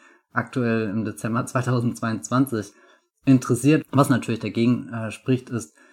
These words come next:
dass, äh, Cameron den ersten Avatar-Film ja nochmal ins Kino gemacht, gebracht hat und ihn auch noch überarbeitet hat, dass er den aktuellen Standards entspricht. Das heißt ja schon noch, dass er irgendwie eine Liebe für diesen ersten Film hat und den jetzt nicht komplett über Bord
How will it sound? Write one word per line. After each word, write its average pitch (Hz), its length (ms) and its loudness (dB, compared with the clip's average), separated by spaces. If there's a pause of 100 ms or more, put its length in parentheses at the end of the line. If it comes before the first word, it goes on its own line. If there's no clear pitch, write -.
(240)
dass, 110 300 -2
äh, 107 260 -8
Cameron 120 340 4
den 104 140 -2
ersten 127 300 2
Avatar-Film 113 580 -2
ja 110 80 0
nochmal 107 240 -4
ins - 160 -10
Kino 139 260 4
gemacht, 117 340 -2 (420)
gebracht - 300 0
hat 127 180 -2
und 117 140 0
ihn 120 140 0
auch 104 180 -6
noch 113 160 -12
überarbeitet 120 680 0
hat, 110 160 -8
dass 110 120 -8
er 107 60 -6
den 104 300 -6 (400)
aktuellen 107 440 -2
Standards 117 800 4
entspricht. 127 480 0
Das 117 140 -4
heißt 120 180 -4
ja 120 80 -6
schon 123 180 0
noch, 117 140 0
dass 117 220 -6
er 107 520 -2 (460)
irgendwie 120 720 4
eine 113 120 -2
Liebe 160 340 4
für 160 160 -2
diesen 147 240 0
ersten 127 340 -2
Film 147 440 2
hat - 280 -4
und 127 160 4
den 117 260 2
jetzt 113 200 -4
nicht 117 120 -6
komplett 117 360 -4
über 147 180 0
Bord 147 340 -2